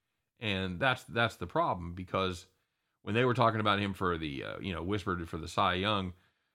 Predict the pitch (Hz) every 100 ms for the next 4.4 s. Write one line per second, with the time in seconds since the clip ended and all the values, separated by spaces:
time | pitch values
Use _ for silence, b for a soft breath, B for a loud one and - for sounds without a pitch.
0 | _ 90 80 60 - 62 - - 135 110
1 | - - - 104 110 - 123 110 131 123
2 | 110 104 104 104 87 - 156 120 107 -
3 | - - 175 123 - 202 113 82 78 78
4 | 78 73 78